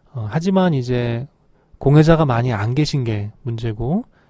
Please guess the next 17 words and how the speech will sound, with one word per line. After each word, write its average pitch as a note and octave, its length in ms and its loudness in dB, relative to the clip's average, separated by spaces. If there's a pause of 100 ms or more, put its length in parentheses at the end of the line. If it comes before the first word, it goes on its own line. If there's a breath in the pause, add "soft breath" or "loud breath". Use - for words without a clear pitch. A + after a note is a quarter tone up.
심리적으로 D#3+ 640 2
공여자가 A#2+ 440 -4
어쨌든 - 260 -8
희생을 A3 400 2
하시는 C#3+ 360 0
거에 G#2+ 300 -4
대한 A#2+ 420 -4
중압감이 A#2 680 -4
있고, F3 380 -4 (600 soft breath)
음, G#2 220 -10
수술에 F3 340 0
따른 D3 280 0
위험성, A2+ 400 -4
아까 A2 380 -6 (140)
장단기 C3 420 -2
요소 B2 240 -4
말씀드렸죠. A#2 840 -4